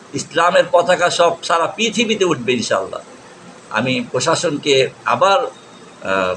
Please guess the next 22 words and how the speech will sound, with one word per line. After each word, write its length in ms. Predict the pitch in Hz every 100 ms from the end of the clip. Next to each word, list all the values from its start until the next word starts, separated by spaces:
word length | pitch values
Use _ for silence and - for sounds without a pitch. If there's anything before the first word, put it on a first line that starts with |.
| -
দায়িত্বহীনভাবে 720 | 143 - 208 202 185 165 165
বলবো, 480 | 147 143 131 135 - - - - -
আপনারা 640 | - - 143 139 127 - - - -
কোনো 160 | 135
দলীয় 440 | 127 143 175 190 180
প্রভাবের 500 | 180 156 127 165 170
মধ্যে 220 | 165 165
না, 300 | 131 123 131 120
না 180 | 139
গিয়ে 360 | 170 165 156 160 - - - - 90
ন্যায় 260 | 107 175 196
প-, 220 | 160 - 113 107
যেটা 200 | 151 143
আছে 220 | 123 165
সেটাই 220 | 135 143
করেন। 340 | 139 127 135 - - - - -
ওখানে 440 | 160 170 175 185 160
যারা 460 | 147 151 147 - - - - - - - -
দুষ্কৃতিকারীরা 720 | 180 175 156 160 147 147 147
যারা 200 | 139 135
কাজ 220 | 165 156
করতেছে, 460 | 170 156 131 127